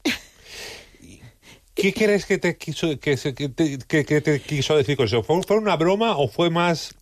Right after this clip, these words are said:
Speaker 2: un, una frase para pensarla?
Speaker 1: Yo creo que él hace tiempo ya sabe que, que se iba. Yo creo que hace tiempo que él ya lo sabe.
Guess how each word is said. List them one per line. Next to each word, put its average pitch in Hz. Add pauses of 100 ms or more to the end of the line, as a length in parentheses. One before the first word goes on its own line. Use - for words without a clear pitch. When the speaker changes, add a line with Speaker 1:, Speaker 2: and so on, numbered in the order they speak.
(160)
Speaker 2:
un, 147
una 156
frase 147
para 131
pensarla? 80 (320)
Speaker 1:
Yo 240
creo 311
que 208 (880)
él 269
hace 277
tiempo 233
ya 202
sabe 190
que, 165 (100)
que 208
se 202
iba. 180 (380)
Yo 208
creo 233
que 226
hace 208
tiempo 214
que 214
él 190
ya 202
lo 185
sabe. 214